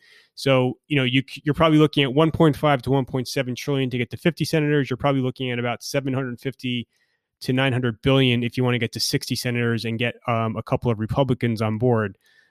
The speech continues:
Um, you know, they are pursuing this dual track, so they're going to prepare for reconciliation while they continue holding bipartisan negotiations.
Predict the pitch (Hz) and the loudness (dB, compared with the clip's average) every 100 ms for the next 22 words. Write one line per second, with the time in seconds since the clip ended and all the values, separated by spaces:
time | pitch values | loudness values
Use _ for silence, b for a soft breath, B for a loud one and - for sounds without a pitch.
0 | b - 117 113 113 113 - _ _ _ | b -6 -4 -2 -4 -6 -10 _ _ _
1 | - 156 135 139 160 165 160 151 160 147 | -8 -2 2 2 4 4 4 2 4 4
2 | 139 - 143 135 - 165 175 - 139 127 | 4 2 2 2 4 4 2 0 -2 0
3 | 131 135 135 - 135 131 - 165 160 156 | 2 2 0 -2 -4 -2 0 4 4 4
4 | 156 147 151 - 151 147 147 180 131 131 | 2 4 0 -2 -2 0 0 0 2 2
5 | 131 127 123 - 135 117 135 127 120 127 | 2 -2 -8 -6 -6 -4 -4 -4 -4 -6
6 | 120 127 123 - 127 113 117 - 135 147 | -6 -6 -6 -6 -10 -6 -8 -4 0 0
7 | - 185 180 | 0 -4 -4